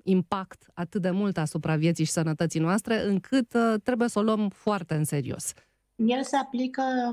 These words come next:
Speaker 2: adică exact aceleași recomandări sunt pentru, uh,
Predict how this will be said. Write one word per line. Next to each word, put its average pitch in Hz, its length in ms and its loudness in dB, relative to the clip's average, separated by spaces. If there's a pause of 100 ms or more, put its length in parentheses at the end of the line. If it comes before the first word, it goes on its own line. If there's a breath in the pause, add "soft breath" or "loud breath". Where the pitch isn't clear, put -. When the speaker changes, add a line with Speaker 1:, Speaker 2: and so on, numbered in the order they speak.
(240)
Speaker 2:
adică 220 380 -6
exact 226 600 -6
aceleași 233 500 -8
recomandări 202 680 0
sunt 220 380 -2
pentru, 214 360 -4 (440)
uh, 202 340 -4